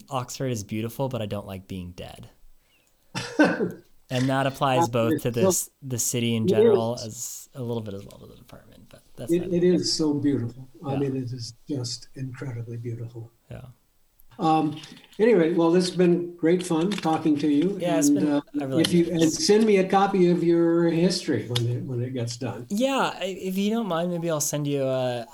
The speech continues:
Speaker 1: a, a draft of some of the stuff you might be interested in. Uh, and I'd appreciate any, you know, comments or thoughts on it. But I'll, I'll, I'll be in touch with that, and, um,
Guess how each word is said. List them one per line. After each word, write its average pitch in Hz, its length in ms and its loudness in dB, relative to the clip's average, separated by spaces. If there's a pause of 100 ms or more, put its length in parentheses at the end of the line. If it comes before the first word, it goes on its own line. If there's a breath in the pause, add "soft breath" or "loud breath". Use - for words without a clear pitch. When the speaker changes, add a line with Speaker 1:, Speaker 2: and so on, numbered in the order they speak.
Speaker 1:
a, 120 320 -10
a 127 80 -4
draft 117 500 -2
of 143 60 -8
some 131 160 -4
of 123 80 -4
the 123 120 -4
stuff 127 320 -4
you 127 100 -4
might 120 200 -4
be 117 460 -4
interested 127 520 -4
in. 160 440 -6
Uh, 123 260 -4
and 123 120 -8
I'd 117 120 -4
appreciate 117 540 -8
any, 113 580 -8
you 127 140 -10
know, 117 160 -8
comments 123 440 -12
or 113 60 -14
thoughts 120 340 -12
on 127 160 -8
it. 143 200 -10
But 123 160 -6
I'll, 120 200 -6
I'll, 131 280 -4
I'll 135 100 -4
be 139 140 -4
in 131 80 -4
touch 127 260 -12
with 123 140 -14
that, 127 340 -12
and, 117 500 -8
um, 107 540 -6